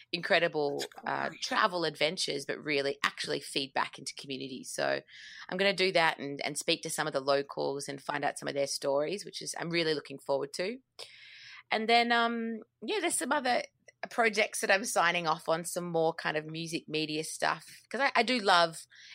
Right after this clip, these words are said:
Speaker 1: interviews. I love having ten
Speaker 2: Mm.
Speaker 1: minutes to sit down with some of the biggest artists in the world, and you've got ten minutes to win them over and,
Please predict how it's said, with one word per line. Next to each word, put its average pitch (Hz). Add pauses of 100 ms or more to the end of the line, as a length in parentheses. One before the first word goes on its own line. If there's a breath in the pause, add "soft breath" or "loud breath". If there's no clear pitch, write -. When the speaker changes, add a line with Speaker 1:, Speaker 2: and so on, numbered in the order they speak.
Speaker 1:
interviews. 139
I 143
love 151
having 143
ten 143
Speaker 2:
Mm. -
Speaker 1:
minutes 131
to 147
sit -
down 131
with 131
some 147
of 143
the 139
biggest 135
artists 131
in 139
the 135
world, 127
and 117
you've 135
got -
ten 135
minutes 127
to -
win 135
them 127
over 120
and, 117